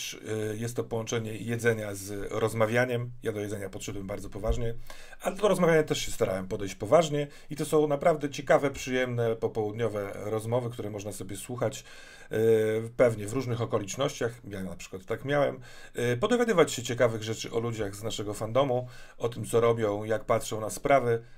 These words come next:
E, Skała jest fajowy i fajnie prowadzi te rozmowy, zadaje ciekawe pytania. Więc jeśli macie ochotę, e, wypełnić, e, przestrzeń słuchania podcastowego, to serdecznie polecam do tego Lunch Macabre. A tam na zdjęciu, w ogóle tutaj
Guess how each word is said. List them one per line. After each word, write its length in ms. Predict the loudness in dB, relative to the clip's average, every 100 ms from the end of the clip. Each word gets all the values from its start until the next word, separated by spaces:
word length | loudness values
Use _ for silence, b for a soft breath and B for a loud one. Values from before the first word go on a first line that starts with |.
| B
E, 380 | -4 -2 -2 -4
Skała 380 | -2 6 8 8
jest 160 | 4
fajowy 440 | 2 2 2 0 -4
i 60 |
fajnie 320 | -2 -2 -2 -6
prowadzi 420 | -4 -2 -2 -4
te 80 | -6
rozmowy, 380 | -4 -2 -2
zadaje 280 | -4 -4 -4
ciekawe 340 | -4 -6 -6 -6
pytania. 460 | -2 0 0 -2 -6 B B B B
Więc 240 | 0 0
jeśli 220 | 0 -2
macie 340 | 2 2 2 0
ochotę, 500 | 2 0 2 0 -2
e, 260 | -6 -8
wypełnić, 800 | -6 -4 -2 -2 -4 -10 -12 -10
e, 40 | -8 -8 -8 -8 -8 -10 -10 -10 -8
przestrzeń 500 | -6 -2 -2 -2 -6
słuchania 500 | -6 -6 -4 -2 -2
podcastowego, 800 | -2 -4 -4 -4 -2 2 4 2 -2 B B -10
to 80 | -6
serdecznie 420 | -2 -2 -4 -4
polecam 360 | -4 -4 -4
do 100 | -6
tego 320 | -6 -6 -6 -6 B B B
Lunch 340 | 2 2 0 -8 -12 -14
Macabre. 580 | 0 4 4 4 0 -6
A 100 | -4
tam 140 | 0 2
na 80 | 2
zdjęciu, 540 | 0 -2 -2 -4 -6
w 160 | -6 -6
ogóle 220 | -6 -8
tutaj 480 | -10 -2 -2 -2